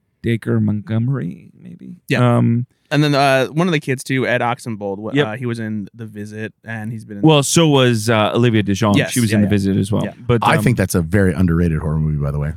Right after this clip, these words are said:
Speaker 3: The Visit, I really liked it.
Speaker 2: Oh, it's
Speaker 1: Um,
Speaker 2: good.
Speaker 1: well, so, uh, so after this, right, I started kinda getting into it, and apparently Olivia De Jong was the f-,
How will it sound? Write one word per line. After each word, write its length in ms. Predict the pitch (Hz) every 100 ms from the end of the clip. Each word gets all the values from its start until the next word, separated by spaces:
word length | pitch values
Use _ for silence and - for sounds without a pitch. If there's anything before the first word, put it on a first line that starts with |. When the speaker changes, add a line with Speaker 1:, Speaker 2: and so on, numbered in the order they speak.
| -
Speaker 3:
The 80 | 85
Visit, 280 | 82 76
I 40 | 69
really 280 | 82 82 76
liked 240 | 69 -
it. 60 | 80
Speaker 2:
Oh, 120 | 180
it's 100 | 156
Speaker 1:
Um, 60 | -
Speaker 2:
good. 140 | 120 - - -
Speaker 1:
well, 200 | 175 170 -
so, 180 | 190 - -
uh, 60 | -
so 200 | 151 165
after 280 | - 170 139
this, 280 | 107 123 - -
right, 220 | 127 120 -
I 60 |
started 260 | 135 139 131
kinda 180 | 143 123
getting 280 | 123 120 117
into 260 | 120 123
it, 80 | 107 - - _
and 100 | -
apparently 580 | 135 170 180 135 120 -
Olivia 380 | 123 139 131 117
De 160 | 107 110
Jong 320 | 143 131 117
was 180 | 143 131
the 100 |
f-, 80 | 120